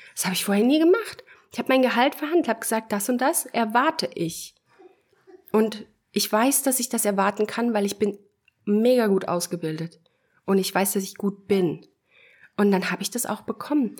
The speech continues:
Ich bin in eine andere Stadt gezogen.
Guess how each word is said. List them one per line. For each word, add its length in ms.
Ich 160
bin 140
in 180
eine 260
andere 480
Stadt 600
gezogen. 880